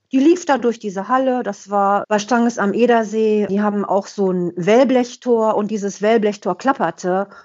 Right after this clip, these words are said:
und das Pferd störte sich überhaupt nicht daran. Und ich war sowas von verwundert, dass dieses junge Pony wirklich einfach daherlief und, ähm, mich durch die Gegend wirklich getragen hat. Und ich hab mich so permanent sicher gefühlt. Ich wusste sofort, die ist es.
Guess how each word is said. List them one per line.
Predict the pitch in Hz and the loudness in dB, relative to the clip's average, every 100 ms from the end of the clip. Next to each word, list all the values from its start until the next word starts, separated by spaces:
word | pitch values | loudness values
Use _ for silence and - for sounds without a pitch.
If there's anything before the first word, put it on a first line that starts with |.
| - | -2
und | 240 | 0
das | 226 - | 0 -2
Pferd | 202 175 | -4 -6
störte | - 220 285 | -4 -4 -2
sich | 190 - | -6 -6
überhaupt | 175 175 180 180 | -4 -4 -4 -6
nicht | 180 180 | -8 -8
daran. | 180 175 185 | -6 -2 2
Und | 190 | 2
ich | 202 | 2
war | 196 | 0
sowas | 190 277 311 | 0 0 0
von | - 226 | -2 -2
verwundert, | - 185 226 294 196 | -2 0 2 2 2
dass | 196 - | -2 -6
dieses | 208 196 - | -8 -6 -2
junge | 240 320 | 0 0
Pony | 311 277 262 196 | 0 0 2 0
wirklich | 202 214 - | -2 -6 -6
einfach | 214 247 226 | -4 -4 -4
daherlief | - 175 226 311 220 220 - - - - - | -4 -2 2 2 2 -2 -6 -20 -20 -20 -4
und, | - 240 233 233 220 - | -2 0 2 2 2 2
ähm, | 214 208 185 | 2 2 2
mich | 254 - | 0 0
durch | 240 - | -4 -4
die | 208 | 0
Gegend | 294 359 311 | 2 2 0
wirklich | 208 202 196 | -2 -6 -8
getragen | - - - 190 190 190 | -10 -10 0 0 0 -4
hat. | 214 - | -6 -8
Und | - 214 | -6 -4
ich | |
hab | 233 226 | -2 -2
mich | 202 | -4
so | 208 | -6
permanent | 190 247 269 254 220 214 | -4 -2 0 0 0 -2
sicher | 285 - 190 | -4 -4 -6
gefühlt. | 190 - 202 208 - - - - - | -6 -4 2 2 2 -8 -20 -14 -8
Ich | - | -2
wusste | 247 254 233 | -2 0 0
sofort, | 240 247 233 233 | 0 0 -2 0
die | |
ist | 208 - | -2 -2
es. | 170 - | -6 -8